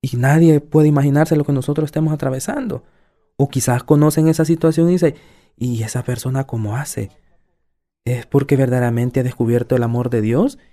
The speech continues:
y se ha reconfortado en su palabra, en la oración y en la Eucaristía. Amar tal como Dios nos amó también en nuestro entorno.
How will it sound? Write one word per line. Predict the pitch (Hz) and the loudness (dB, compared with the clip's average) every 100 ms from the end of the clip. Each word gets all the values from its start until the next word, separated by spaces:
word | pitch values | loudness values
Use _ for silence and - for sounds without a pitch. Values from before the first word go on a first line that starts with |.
| _ _ | _ _
y | 139 | -4
se | 135 123 | -2 0
ha | |
reconfortado | 127 - 160 160 156 147 143 143 190 190 | 0 0 0 0 -4 0 2 4 4 2
en | 151 | 0
su | - - | -4 -6
palabra, | 113 104 107 151 202 214 - _ _ _ _ _ | -4 -2 0 0 0 -2 -10 _ _ _ _ _
en | 120 117 | -4 -2
la | 117 | -2
oración | 107 101 - 120 160 233 240 _ _ _ _ _ _ - | -2 -4 -4 0 2 0 -4 _ _ _ _ _ _ -4
y | 156 190 - | 0 0 0
en | 139 127 | -2 -2
la | 117 | -2
Eucaristía. | 120 120 117 113 - - 98 90 - _ _ _ _ _ _ _ _ _ _ _ _ _ _ _ _ - | -2 -4 -6 -6 -8 -10 -8 -8 -14 _ _ _ _ _ _ _ _ _ _ _ _ _ _ _ _ -4
Amar | 113 123 160 160 120 - _ _ _ _ _ _ _ _ - | -2 4 4 4 0 -10 _ _ _ _ _ _ _ _ 2
tal | 156 160 | 4 4
como | 156 139 127 | 2 0 0
Dios | 127 139 | 0 0
nos | 135 123 | 0 -2
amó | 117 120 165 220 - _ _ _ _ | -4 0 0 -2 -6 _ _ _ _
también | - 127 123 131 | -4 -2 0 0
en | 123 | 0
nuestro | 123 - 113 | -2 -4 -6
entorno. | 107 - 101 98 101 | -6 -8 -10 -10 -14